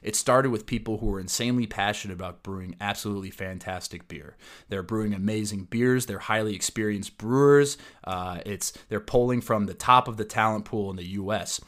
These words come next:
Well, as the market became much more and more saturated and more and more places are po-, uh, popping up, the talent pool of experienced roasters goes down and down. And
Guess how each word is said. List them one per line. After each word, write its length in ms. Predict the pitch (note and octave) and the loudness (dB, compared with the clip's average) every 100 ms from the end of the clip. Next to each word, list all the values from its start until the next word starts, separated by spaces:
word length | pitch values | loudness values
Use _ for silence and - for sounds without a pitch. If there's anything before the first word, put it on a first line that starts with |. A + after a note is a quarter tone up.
| - | -10
Well, 140 | G#2 G2 | -4 -2
as 220 | G#2+ G#2+ | -2 -2
the 100 | G2 | -2
market 380 | G2+ A2 A2+ - | 2 2 2 -8
became 360 | G#2 G2+ F#2 F2 - | -8 -8 -8 -12 -6
much 380 | G2 G#2 G#2+ - - | -2 0 -2 -14 -8
more 480 | G2+ G#2+ A2+ A#2 A2+ | -4 0 2 2 2
and 180 | F#2 F#2 | -2 -4
more 340 | G2 G#2 F#2+ | -4 -2 -4
saturated 720 | - - B2+ - C3+ B2+ C3 A2 | -6 -2 -2 -2 -4 -2 -2 -4
and 80 | G2 | -2
more 240 | G#2 G#2+ | 0 0
and 100 | G2+ | 0
more 160 | G2+ F#2+ | -2 -2
places 400 | - G#2+ G2+ F#2 | 4 4 2 -8
are 80 | |
po-, 300 | F2 - G#2+ - | -10 -4 -4 -4
uh, 180 | F#2+ F2+ | -12 -6
popping 380 | - G2 G2 | 0 0 0
up, 240 | D#3+ F3 - - - | -2 -2 -4 -20 -12
the 100 | - | -8
talent 360 | G#2 B2 B2 G#2+ | -2 0 0 0
pool 380 | - A#2 A2+ A2 | -2 0 0 0
of 360 | G2+ F#2+ F2 - | -4 -6 -10 -12
experienced 540 | G#2+ - B2+ A2+ G#2 G#2+ | -2 -2 2 0 0 0
roasters 540 | B2+ E3 A2 G#2 - - _ | 0 0 -2 -4 -6 -16 _
goes 260 | - G#2 G#2 | -4 -2 -2
down 380 | F#2 F2+ F#2+ - | -6 -8 -10 -6
and 160 | A#2 | -2
down. 280 | B2 F3 E2+ - - - - | 2 4 2 -6 -20 -20 -4
And 400 | G#2+ G#2 G#2 | 0 0 -2